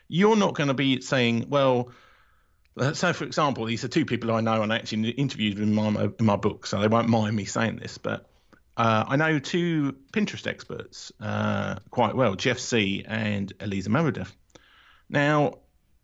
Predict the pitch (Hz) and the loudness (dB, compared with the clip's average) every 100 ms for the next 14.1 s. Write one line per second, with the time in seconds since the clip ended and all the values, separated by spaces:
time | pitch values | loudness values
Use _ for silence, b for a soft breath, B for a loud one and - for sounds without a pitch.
0 | _ _ _ _ 185 226 214 190 156 151 | _ _ _ _ 2 2 0 -4 -4 0
1 | 220 240 220 170 175 190 - 110 113 165 | 0 0 -2 -4 -6 -8 -8 -6 -6 -6
2 | - _ _ _ 160 156 156 - 196 170 | -12 _ _ _ -6 -4 -2 0 0 2
3 | 147 123 123 107 104 - 120 117 131 143 | -2 2 2 2 0 -2 -2 2 2 2
4 | - - 104 101 - 107 104 101 104 - | -2 -4 -4 -4 -4 -2 -2 -2 -2 -2
5 | 107 - 107 104 - - 104 95 98 92 | -2 -2 0 0 -4 -4 0 2 2 0
6 | 127 120 110 - 104 98 101 101 107 107 | 0 -2 -2 -2 0 0 -2 -4 0 0
7 | 101 101 98 95 107 - - 110 123 123 | 2 0 -2 -2 -4 -4 -2 2 4 4
8 | - 110 95 98 95 - 98 95 92 B | 4 2 4 4 4 2 0 2 0 B
9 | B B B - 113 - - 117 120 123 | B B B -2 0 0 -2 0 0 0
10 | - 92 b b b b b _ _ _ | -6 -12 b b b b b _ _ _
11 | _ _ - 233 - 339 165 120 123 123 | _ _ 0 2 2 0 2 2 0 -2
12 | 127 120 113 110 117 113 - 117 107 110 | -2 0 0 -2 -2 -4 -2 -2 -2 -4
13 | - - 107 107 - 95 - - - - | -6 -10 -8 -8 -6 -8 -10 -12 -20 -16